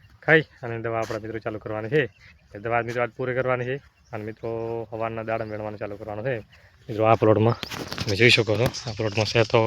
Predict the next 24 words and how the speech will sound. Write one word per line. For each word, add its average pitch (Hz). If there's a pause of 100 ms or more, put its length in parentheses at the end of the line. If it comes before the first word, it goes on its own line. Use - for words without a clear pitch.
(120)
માપે 131 (100)
માપે, 117 (640)
પણ 101
તોય 120 (140)
મિત્રો 113
સવારના 113 (640)
દાડમ 113
ઉગી 120 (1120)
ચાલુ 110
કરવાની 110
છે 117 (640)
વેણો 123
સારું. 110 (420)
આ 113
મિત્રો 107
વાળો 113 (300)
દાડમ 113
ફાટે 123
છે 170
ને, - (960)
દાડમ 113
ફાટે 117 (1120)
ઈ, 160 (260)
અને 110